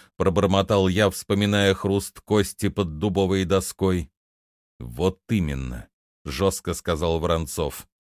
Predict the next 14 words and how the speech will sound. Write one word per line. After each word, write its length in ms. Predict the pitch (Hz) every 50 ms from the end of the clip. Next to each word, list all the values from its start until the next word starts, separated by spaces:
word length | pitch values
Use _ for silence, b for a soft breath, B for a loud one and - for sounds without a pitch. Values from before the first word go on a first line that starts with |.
| _ _ _ _ _
«Ты 100 | 98 87
не 200 | 95 98 98 98
испугался, 840 | 92 - - - 107 95 104 113 95 82 80 - - - 62 - - _ _ _ _ _ _ _ _ _
ты 80 | 98
огрызнулся. 960 | 95 98 101 92 101 110 113 101 85 95 117 117 107 92 80 - - - 55 - _ _ _ _ _ _ _ _ _ _ _
А 120 | - 80 85
сегодня 460 | - - 107 113 139 131 78 95 98
еще 240 | 95 92 - - 107
и 120 | 101 95
впряг 520 | 87 - - _ - 104 113 113 104 - -
в 80 | 90
это 240 | 95 101 95 107 101
дело 280 | 85 101 110 107 107 101
Кулибина. 640 | - 120 120 120 131 120 90 87 73 67 62 -